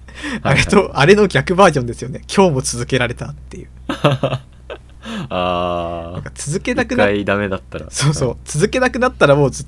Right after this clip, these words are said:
Speaker 1: とやんないの分かってるから逆に怖いみたいな。
Speaker 2: 緩めのルーティンがいいんですね。
Speaker 1: うん。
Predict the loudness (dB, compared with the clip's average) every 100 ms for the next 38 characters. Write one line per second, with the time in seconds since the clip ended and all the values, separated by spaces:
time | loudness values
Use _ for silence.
0 | 0 2 4 4 2 2 2 2 0 -2
1 | -2 -4 -6 -10 -8 -8 -2 -2 -2 -8
2 | -14 -18 -20 -20 -20 -20 -20 -20 -20 -20
3 | -20 -20 -20 -18 -12 -8 -6 -6 -6 -4
4 | -6 -4 -4 -4 -8 -10 -14 -18 -14 -8
5 | -6 -6 -8 -10 -12 -14 -10 -10 -10 -14
6 | -20 -18 -16